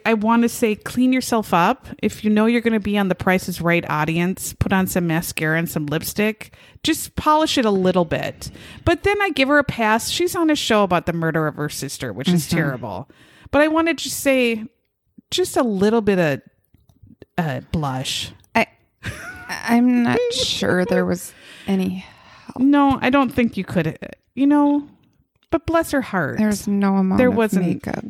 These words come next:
Speaker 1: No. She just
Speaker 2: But the Lord, I think, gave her a good, loving heart for her
Speaker 1: She has
Speaker 2: sister.
Speaker 1: a great heart.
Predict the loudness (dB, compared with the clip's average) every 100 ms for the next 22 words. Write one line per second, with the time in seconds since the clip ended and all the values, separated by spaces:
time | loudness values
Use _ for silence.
0 | -10 -6 -4 -2 -4 -6 -8 -14 -20 -20
1 | -20 -20 -20 -20 -10 -4 -4 -2 -4 -6
2 | -14 -20 _ _ _ _ _ -4 -2 0
3 | 0 2 4 4 4 4 2 -2 -6 _
4 | _ _ _ _ _ _ _ _ _ _
5 | _ _ -4 -4 0 0 -2 -6 -8 -8
6 | -8 -10 -10 -10 -8 -8 -4 -4 -4 -6
7 | -4 -2 -4 -4 -6 -6 -10 -6 -2 0
8 | 0 0 -4 -2 2 2 0 -4 -10 -4
9 | -2 -2 -8 -12 -14